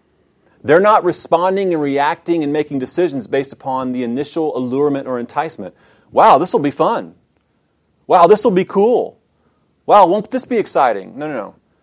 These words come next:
They see through that, and they're looking to what's below the surface. What's motivating this course of action? What's motivating this endeavor? And also,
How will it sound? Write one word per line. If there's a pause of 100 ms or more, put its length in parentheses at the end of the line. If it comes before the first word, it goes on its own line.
(380)
They
see
through
that,
and
they're
looking
to
what's
below
the
surface.
What's
motivating (240)
this (280)
course
of
action? (580)
What's
motivating
this
endeavor? (1080)
And
also,